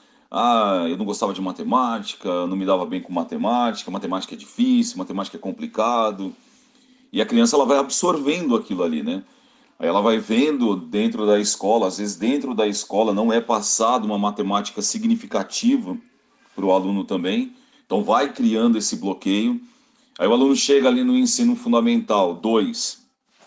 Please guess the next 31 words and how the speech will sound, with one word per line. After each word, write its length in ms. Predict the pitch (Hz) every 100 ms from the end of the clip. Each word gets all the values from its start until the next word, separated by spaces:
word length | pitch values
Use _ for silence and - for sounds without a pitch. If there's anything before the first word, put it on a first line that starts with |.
| - _ _ _
onde 280 | 90 101 104
era 140 | 107 107
pra 120 | 107
ele 100 | 101
ter 160 | 107
aprendido 500 | 101 - 107 101 98
pelo 180 | 101 104
menos 240 | 107 117 117
a 100 | 113
base, 640 | 110 104 117 113 127 120 - _ _ _
né, 120 | 82
as 140 | 95 -
quatro 260 | 95 95
operações 520 | 87 92 87 - 87 78
básicas, 640 | 101 120 113 107 95 90
um 100 | 98
pouco 380 | - 98 98 95
de 120 | 92
noção 320 | 92 85 95
de 100 | 90
geometria, 580 | 92 92 90 - 127 135 - _ _ _ _ -
e 100 | 131
ele 120 | 151
não 80 | 160
aprendeu, 520 | 127 175 156 139 101
porque 180 | - 87
ele 100 | 90
ficou 220 | - 107
com 80 | 110
esse 140 | -
bloqueio 720 | 113 117 - 117 135 110 82